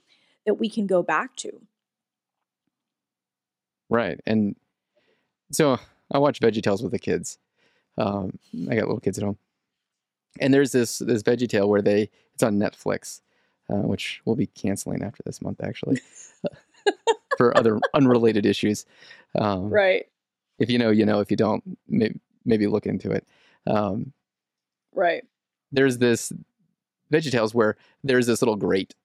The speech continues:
Speaker 2: and, like, you know, in the floor, 'cause there, there are vegetables in the house, right? And their little, like, toy flies into this grate, and they, they need to get it open. They just, all the young kids are like, "We gotta get this open." And one of the older,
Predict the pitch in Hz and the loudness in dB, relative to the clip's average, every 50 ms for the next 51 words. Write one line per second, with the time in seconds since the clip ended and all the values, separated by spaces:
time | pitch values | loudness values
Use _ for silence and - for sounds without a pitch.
0 | _ _ - 113 113 110 104 101 92 - _ _ _ _ _ _ _ - - - | _ _ -2 -2 0 0 0 -2 -4 -6 _ _ _ _ _ _ _ -18 -10 -4
1 | - 139 120 107 110 110 107 - - 101 98 - - 107 101 113 110 104 107 - | -2 0 0 0 0 -2 -2 -2 -2 0 0 0 -2 0 2 2 2 2 2 0
2 | - 113 110 101 110 104 101 - - 110 104 104 104 104 101 101 101 98 90 92 | 0 0 2 2 2 0 0 -2 -4 -2 0 0 0 0 -2 -2 -2 -4 -6 -8
3 | 92 - - - 107 104 - - - 110 113 101 - - - - - 127 117 117 | -8 -8 -8 -6 -6 -6 -6 -6 -4 -4 -4 -4 -6 -10 -12 -4 0 2 2 4
4 | 117 117 113 104 101 98 - - 107 101 - - - _ _ _ _ - - 143 | 4 4 2 2 2 0 0 -2 -2 -4 -6 -12 -20 _ _ _ _ -2 2 4
5 | 135 120 107 - - 113 107 107 107 104 110 104 98 95 98 - - 104 101 98 | 4 4 4 2 2 2 2 2 0 0 0 0 0 -2 -2 -2 0 0 0 0
6 | 95 - _ _ _ _ _ _ _ _ - 113 117 117 117 123 127 127 123 - | -2 -6 _ _ _ _ _ _ _ _ -2 2 4 4 4 4 2 0 -2 -4
7 | - 131 131 131 139 151 139 135 135 131 110 104 - 120 117 113 104 98 98 - | -2 0 0 2 4 4 6 6 6 6 4 4 4 4 2 4 2 2 2 0
8 | - - - - _ _ _ _ _ _ - 113 110 110 110 - - _ _ _ | -4 -10 -12 -16 _ _ _ _ _ _ -4 -2 -2 -2 -2 -4 -6 _ _ _
9 | - 110 120 120 123 113 113 113 - 120 104 - 95 90 - - 147 160 151 151 | 0 0 2 2 2 2 2 2 2 0 0 0 0 0 -2 -2 -2 -2 -2 0
10 | 156 135 135 - - 139 151 - 107 104 - - _ _ _ _ _ _ - - | 0 -2 0 2 2 2 2 2 -2 -2 -4 -8 _ _ _ _ _ _ -2 0
11 | 120 117 120 123 135 135 123 120 123 127 127 123 123 117 | 2 2 4 4 4 4 4 4 4 4 4 2 0 0